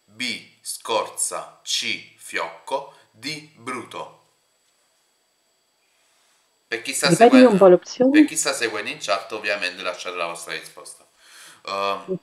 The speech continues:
Speaker 1: squalo bianco, come c'entrano?
Speaker 2: allora, nel, nel film Alla ricerca di Nemo, come si chiama il grande squalo bianco incontrato da Marlin e Dory? A, Randa, B, Scorza, C, Fiocco,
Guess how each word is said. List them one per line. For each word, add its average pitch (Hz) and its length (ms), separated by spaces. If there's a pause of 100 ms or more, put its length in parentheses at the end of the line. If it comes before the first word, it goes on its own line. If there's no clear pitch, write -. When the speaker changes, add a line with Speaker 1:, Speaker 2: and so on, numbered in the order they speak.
(100)
Speaker 1:
squalo 233 260
bianco, 262 580
come 214 360
c'entrano? 220 480
Speaker 2:
allora, - 160
nel, 110 300
nel 107 140
film 180 300
Alla 123 160
ricerca 101 360
di 107 100
Nemo, 85 360
come - 200
si - 140
chiama 92 260
il 85 100
grande 117 360
squalo 101 400
bianco 85 480
incontrato 101 560
da 101 160
Marlin 127 680
e 95 160
Dory? 107 420 (1000)
A, - 440 (360)
Randa, 82 680 (180)
B, 95 600 (320)
Scorza, - 880 (200)
C, - 560 (240)
Fiocco, - 840